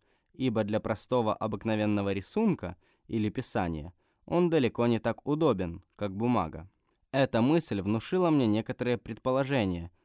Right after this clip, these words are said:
доводы для составления заключений о мертвой голове. Я также не преминул заметить форму пергамента. Несмотря на то, что один из его углов был уничтожен какой-либо случайностью,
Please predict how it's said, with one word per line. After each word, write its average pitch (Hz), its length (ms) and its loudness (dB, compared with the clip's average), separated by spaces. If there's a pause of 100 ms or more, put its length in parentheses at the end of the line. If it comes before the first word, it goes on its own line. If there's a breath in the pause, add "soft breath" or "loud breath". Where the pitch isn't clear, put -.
(180)
доводы 110 560 0 (260)
для 104 180 -2
составления 120 680 0
заключений 117 800 -2
о 101 100 -4
мертвой 98 400 -4
голове. 107 440 -4 (320)
Я 147 180 -2
также 156 320 0
не 160 100 4
преминул 147 600 4
заметить 131 520 -2
форму 117 420 2
пергамента. 87 800 -6 (580)
Несмотря 147 560 0
на 170 120 4
то, 139 380 0 (220)
что - 360 -4
один 123 360 0
из 104 280 -4
его 117 240 0
углов 123 480 -2 (160)
был 110 400 -2
уничтожен 110 880 -2 (340)
какой-либо 117 520 0
случайностью, 104 880 -6